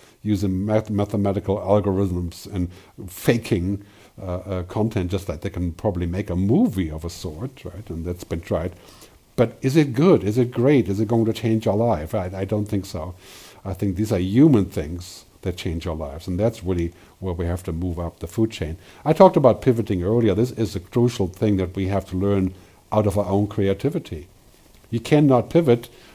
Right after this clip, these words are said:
based on algorithms and based on history, because the history is not the future. This is something new that we have to learn,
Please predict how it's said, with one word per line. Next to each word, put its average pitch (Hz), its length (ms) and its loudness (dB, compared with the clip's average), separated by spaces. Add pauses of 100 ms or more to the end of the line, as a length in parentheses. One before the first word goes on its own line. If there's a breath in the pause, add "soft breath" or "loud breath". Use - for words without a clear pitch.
(120 loud breath)
based 101 300 0
on 104 80 -2
algorithms 95 840 0
and 87 220 -4
based 92 220 -4
on 87 80 -4
history, 107 340 -2
because 98 360 -2
the 92 60 -2
history 98 360 0
is 101 80 -2
not 117 160 0
the 107 100 -2
future. 120 460 -2 (480 soft breath)
This 139 160 0
is 117 80 -2
something 90 340 0
new 170 280 -2
that 92 160 0
we 90 100 -4
have 87 260 -4
to 82 80 -14
learn, 85 280 -14